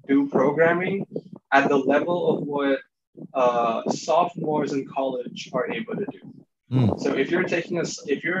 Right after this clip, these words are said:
Speaker 1: a, if you're someone taking an undergraduate degree in computer science, which is something that I did,
Speaker 2: Okay.
Speaker 1: uh,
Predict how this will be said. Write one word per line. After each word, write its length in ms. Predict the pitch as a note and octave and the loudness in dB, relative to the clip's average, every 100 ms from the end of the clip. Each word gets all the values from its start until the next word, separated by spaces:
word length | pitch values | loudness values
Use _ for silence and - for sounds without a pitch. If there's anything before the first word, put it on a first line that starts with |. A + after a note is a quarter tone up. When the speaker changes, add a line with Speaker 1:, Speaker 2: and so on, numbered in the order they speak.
| F3+ | 2
Speaker 1:
a, 400 | E3 D#3 C#3+ C#3 _ _ _ _ - | 2 4 2 -2 _ _ _ _ -14
if 120 | C#3+ | -6
you're 120 | D#3 | -4
someone 500 | E3 E3 D#3 D3+ C#3+ | -2 0 0 0 0
taking 300 | C3 D3 D3 | 0 0 0
an 60 | C#3 | 0
undergraduate 600 | C#3 C#3+ D3+ D3 D3 C#3+ | 0 0 2 0 0 -2
degree 640 | C3 - C3+ C3 B2+ B2+ - _ _ - | -4 -2 2 2 2 -4 -12 _ _ -8
in 120 | C#3 C3+ | -6 -4
computer 440 | C3+ - D#3 E3+ | -4 -2 0 2
science, 680 | - C#3 A#2 G#2+ - - - - - | 2 0 0 -2 -4 -8 -8 -14 -6
which 140 | - C3+ | -4 -2
is 80 | C#3 | 0
something 280 | C#3+ A#2 | 0 2
that 100 | - | 4
I 120 | C#3 C3+ | 6 4
did, 260 | C3 A2+ - - - _ _ _ | 2 0 -2 -6 -10 _ _ _
Speaker 2:
Okay. 100 | A2 | 0
Speaker 1:
uh, 400 | A#2 G#2+ G#2+ G#2+ | 4 6 6 2